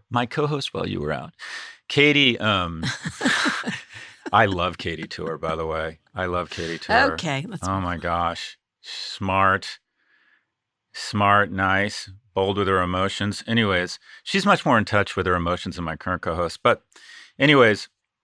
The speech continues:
Speaker 2: All right.
Speaker 1: she said something that I thought was really insightful. She said, "The person doing espionage doesn't think they're conducting espionage." And I imagine a
Speaker 2: Right.
Speaker 1: kid
Speaker 2: It's research.
Speaker 1: I imagine a kid who gets brought up in China and shows real potential, and she's amazing at math, and she's amazing at science, and gets scholarships and says, "You know what?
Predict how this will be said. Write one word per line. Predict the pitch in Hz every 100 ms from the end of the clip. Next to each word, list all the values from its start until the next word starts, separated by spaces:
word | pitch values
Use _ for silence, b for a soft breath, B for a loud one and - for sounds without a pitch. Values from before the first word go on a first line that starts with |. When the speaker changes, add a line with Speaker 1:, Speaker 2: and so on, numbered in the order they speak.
| _ -
Speaker 2:
All | 202
right. | 180
Speaker 1:
she | 139 143
said | - 147 143
something | - 127 127 117
that | 104
I | 98
thought | - 104 90
was | 85
really | 98 101 98
insightful. | 90 - 95 - 90
She | -
said, | - 101
"The | 95
person | 139 139 123
doing | 95 104 110
espionage | 120 - 120 123 131 147 - - _ _ _
doesn't | 110 110 117 -
think | 110 104 -
they're | 98 95
conducting | - 95 95 90 87
espionage." | 92 113 - 80 - - - - b b b b b -
And | 117
I | 156 185
imagine | 117 110 123 156 110 107
a |
Speaker 2:
Right. | 110
Speaker 1:
kid | - - 160 143 80
Speaker 2:
It's | - 165
research. | 139 - 127 - - - -
Speaker 1:
I | 123
imagine | 147 147 147 127 104
a |
kid | - - 151 113 87
who | -
gets | 98 110 -
brought | 92 98 107 127
up | 117 113 90 82 -
in | 95
China | 90 - 107 120 107 78
and | 85
shows | 85 - 101 87
real | 107 127
potential, | 101 - 107 113 - 73 67
and | 85
she's | - 98
amazing | 90 85 104 113 110
at | 98
math, | 87 92 87 87
and | 87
she's | 90
amazing | 87 82 104 107 95
at |
science, | - 98 92 78 -
and |
gets | 104 104
scholarships | - 92 95 92 90 -
and | 85
says, | - 82
"You | 90
know | 98
what? | 101 113 127